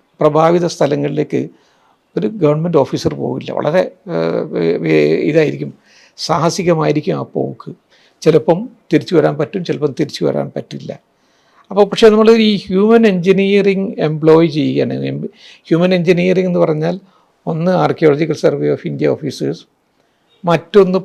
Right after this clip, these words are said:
പോലീസ് ഓഫീസേഴ്സ്, പിന്നെ അതേപോലുള്ള നക്സലുകൾ, അതേപോലുള്ള കൊള്ളക്കാർ. അപ്പോൾ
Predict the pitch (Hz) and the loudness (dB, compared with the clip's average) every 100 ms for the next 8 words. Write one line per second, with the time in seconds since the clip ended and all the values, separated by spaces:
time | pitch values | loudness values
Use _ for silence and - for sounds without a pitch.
0 | - 147 156 175 - 156 175 135 160 165 | 0 0 2 0 0 -2 -4 -8 -4 -4
1 | - - _ - 208 233 170 180 185 170 | -8 -20 _ -8 -4 -2 0 0 0 -2
2 | 165 160 185 _ _ _ 180 165 - 196 | -2 -4 -4 _ _ _ -4 -4 -2 2
3 | 180 170 156 214 - 160 156 160 165 170 | 4 4 2 -2 -8 -4 -4 -2 -4 -4
4 | 220 262 _ _ _ _ _ - 180 - | -6 -8 _ _ _ _ _ -20 -18 2
5 | 170 156 - 131 - _ - 139 175 180 | 2 2 -2 -6 -10 _ -12 -2 0 0